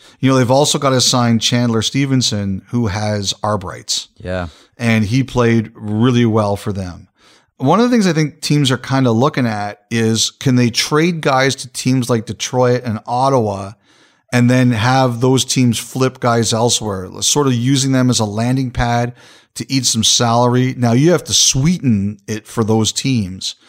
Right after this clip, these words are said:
Speaker 1: But, like, that's what I wonder, if a team like Vegas is considering that so they can move some of the salaries that they might need to move.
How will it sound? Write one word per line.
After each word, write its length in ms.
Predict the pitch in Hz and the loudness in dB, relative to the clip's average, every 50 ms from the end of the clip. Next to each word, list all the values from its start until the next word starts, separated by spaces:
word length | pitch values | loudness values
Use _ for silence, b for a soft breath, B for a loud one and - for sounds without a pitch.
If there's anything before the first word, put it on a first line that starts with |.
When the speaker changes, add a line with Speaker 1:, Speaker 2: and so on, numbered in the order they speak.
| b b b b b b b | b b b b b b b
Speaker 1:
But, 500 | - 113 101 123 123 120 123 123 123 - | -8 -2 0 2 2 4 2 0 0 0
like, 220 | 127 127 120 113 | -2 -2 -2 0
that's 240 | - 147 156 160 - | 0 0 0 0 0
what 100 | 165 147 | 2 2
I 40 | 139 | 2
wonder, 420 | 127 117 120 127 135 131 123 120 | 2 2 2 2 2 2 2 2
if 100 | 117 110 | 0 0
a 60 | - 113 | -2 -8
team 320 | 101 - - 127 127 120 | -8 -4 0 2 2 2
like 160 | 120 117 110 | 2 2 0
Vegas 480 | 101 98 - 127 123 123 120 123 - - | -2 -2 -2 0 0 2 0 0 0 0
is 100 | 120 110 | -2 -2
considering 720 | - - 107 - - - - 147 151 147 147 139 127 117 | -2 -2 -4 -2 0 0 0 0 0 0 0 0 2 2
that 280 | 113 113 110 107 110 - | 0 0 -2 -4 -6 -6
so 100 | - 127 | -6 -2
they 100 | 120 113 | -2 -2
can 180 | 98 - 117 | 0 0 2
move 280 | 113 117 123 127 127 120 | 4 4 4 4 4 2
some 240 | - - 131 123 120 | 2 0 2 0 0
of 60 | 107 | 0
the 80 | 110 104 | -2 -2
salaries 760 | - - 120 117 117 123 127 120 113 110 107 104 - - - B B B B B B B | -2 -2 -2 0 2 2 2 2 2 0 -2 -2 -4 -8 -8 B B B B B B B
that 140 | B 117 104 | B -4 0
they 120 | - 113 113 | 2 2 4
might 300 | 110 110 113 117 123 120 | 4 4 4 2 0 0
need 240 | 117 117 113 107 110 | 0 0 0 0 -2
to 100 | - 104 | -2 -2
move. 440 | 101 107 110 104 98 85 - - | 0 0 0 0 -2 -6 -12 -18